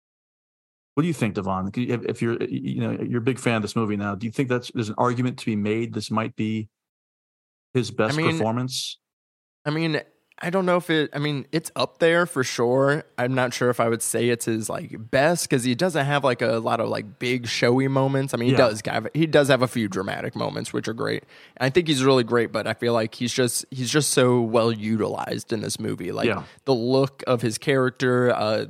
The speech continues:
Speaker 2: you know, his job, the way he's wrapped up in all this, he serves the movie and the character, like, very well, that he, like, blends in super well. Like, even though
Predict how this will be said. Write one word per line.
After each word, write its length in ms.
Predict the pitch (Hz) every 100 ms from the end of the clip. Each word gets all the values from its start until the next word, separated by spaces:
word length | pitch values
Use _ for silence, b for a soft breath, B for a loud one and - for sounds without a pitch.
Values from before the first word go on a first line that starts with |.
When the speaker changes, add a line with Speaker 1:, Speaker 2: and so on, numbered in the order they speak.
| -
Speaker 2:
you 140 | 110
know, 140 | 113
his 200 | 117 107
job, 640 | - 123 120 117 113 120 -
the 80 |
way 200 | 110 113
he's 300 | 113 120 110
wrapped 360 | 104 110 110 -
up 120 | 110
in 80 | 117
all 180 | 110 113
this, 220 | 113 107 B B
he 140 | - 131
serves 480 | - 160 156 147 127
the 100 | 117
movie 320 | 113 113 107
and 100 | 107
the 60 |
character, 420 | 113 113 107 - 107
like, 200 | 107 107
very 280 | 110 110
well, 360 | 104 98 104 110
that 160 | - 110
he, 100 | 110
like, 240 | 107 104
blends 400 | 151 165 151 131
in 180 | 135 110
super 320 | - 113 110
well. 200 | 107 98
Like, 220 | 107 110
even 200 | 117 120
though 260 | 113 113 113